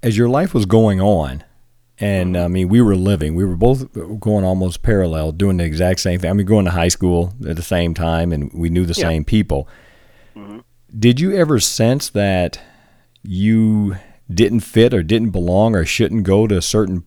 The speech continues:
Speaker 1: uh, house parties or, uh, events? I mean, did any of that ever cross your mind?
Speaker 2: Yes, it did.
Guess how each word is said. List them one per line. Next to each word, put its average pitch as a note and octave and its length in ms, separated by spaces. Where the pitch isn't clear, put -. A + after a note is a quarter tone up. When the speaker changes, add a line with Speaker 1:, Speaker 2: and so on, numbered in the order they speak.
Speaker 1:
uh, D#2 240
house G2 280
parties A2 540
or, D2 320
uh, B1 420
events? G2 640
I F2+ 100
mean, F2+ 340
did E2 180
any G#2+ 160
of E3 80
that F3 180
ever E3 180
cross D#3 340
your C3+ 80
mind? D3 300
Speaker 2:
Yes, A#2 280
it B2+ 120
did. D#2 240